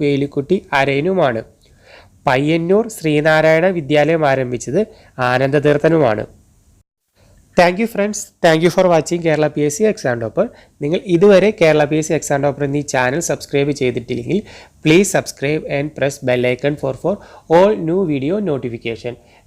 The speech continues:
Kerala പി എസ് സി exam topper എന്ന ഈ ചാനലിൽ ഞാൻ എല്ലാ ദിവസവും പി എസ് സിയുമായി ബന്ധപ്പെട്ട വീഡിയോസ് അപ്ഡേറ്റ് ചെയ്യുന്നതാണ്.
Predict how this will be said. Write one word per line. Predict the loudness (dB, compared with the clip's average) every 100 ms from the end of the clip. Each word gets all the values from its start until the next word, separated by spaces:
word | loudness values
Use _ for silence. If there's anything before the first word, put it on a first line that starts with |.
| 0
Kerala | 2 4 2
പി | 2 2
എസ് | 0
സി |
exam | -2 -2 -2
topper | -4 -4 -6
എന്ന | -4 -6
ഈ | -4
ചാനലിൽ | -4 -4 -6 -6
ഞാൻ | -8 -14 -20 -2 2
എല്ലാ | 4 4 2
ദിവസവും | -2 -4 -8 -10 -10 -20 _ _
പി | 4 4
എസ് | 4
സിയുമായി | 2 4 2
ബന്ധപ്പെട്ട | 0 -2 -2 -2 -2
വീഡിയോസ് | 0 -2 -2 -8 -8 -8 -2
അപ്ഡേറ്റ് | -2 0 -2 -2 -4
ചെയ്യുന്നതാണ്. | -4 -4 -6 -8